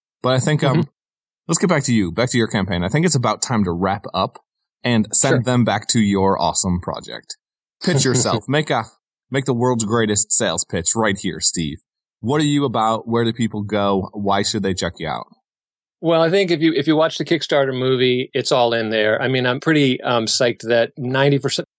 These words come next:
Speaker 2: ninety-five percent of the clips in that movie are, are things that I shot, kinda doing what I love to do, and I edited it all. And I think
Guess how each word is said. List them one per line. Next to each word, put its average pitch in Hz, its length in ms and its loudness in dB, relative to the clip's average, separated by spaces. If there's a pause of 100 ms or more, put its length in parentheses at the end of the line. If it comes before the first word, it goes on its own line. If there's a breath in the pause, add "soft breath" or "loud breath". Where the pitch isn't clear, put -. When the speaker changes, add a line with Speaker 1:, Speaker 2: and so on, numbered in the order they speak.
(100)
Speaker 2:
ninety-five 139 360 2
percent 127 240 -2
of 117 60 -2
the 110 80 -2
clips - 560 -4 (300)
in 131 160 2
that 120 160 0
movie 123 360 2
are, 117 100 2 (220)
are 110 80 -2
things 120 240 -2
that 117 120 0
I 110 60 4
shot, 117 420 0 (180)
kinda 113 200 -4
doing 117 240 0
what 110 140 0
I 110 40 2
love 110 220 0
to 110 80 -8
do, 117 440 2 (120)
and 104 440 -2
I 104 180 -2
edited 127 320 0
it 127 40 0
all. 117 260 2
And 113 160 -2
I 117 100 0
think - 240 -4